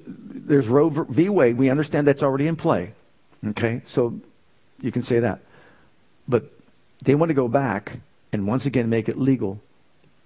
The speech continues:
to have partial birth abortion, which means up to nine months, that just before the baby's born, you can kill that life. And it's not a murder. But the hypocrisy is this. If you kill some woman who's pregnant,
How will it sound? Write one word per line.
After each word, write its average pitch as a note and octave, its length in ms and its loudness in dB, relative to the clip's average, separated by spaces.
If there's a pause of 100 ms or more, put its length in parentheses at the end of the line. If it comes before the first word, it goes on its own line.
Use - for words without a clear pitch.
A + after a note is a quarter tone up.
(240)
to A#2 80 0
have G2+ 200 0
partial C3 400 -2
birth A2 260 -2
abortion, G#2+ 460 -4
which G#2 140 -6
means A2 180 -2
up G#2+ 120 -2
to G#2 100 -4
nine A#2 320 -2
months, G2 300 -6 (340)
that A2 120 -2
just - 220 0
before E3 240 -2
the C#3+ 80 2
baby's B2+ 320 0
born, F#2+ 340 -4 (200)
you F#2+ 80 -6
can F2+ 160 -6
kill A#2 220 -4
that B2 180 -2
life. G2 360 -6 (800)
And G2+ 120 0
it's - 160 -8
not F#2+ 240 -4
a A#2+ 40 -4
murder. F#2+ 360 -4 (1700)
But B2 100 2
the B2+ 60 0
hypocrisy C#3 680 -2
is A2 120 -2
this. A2+ 360 -4 (960)
If A#2 180 -2
you A#2+ 80 0
kill F#3+ 240 -2
some A#2+ 320 0
woman G2+ 380 0
who's A#2 160 -6
pregnant, A#2+ 440 -4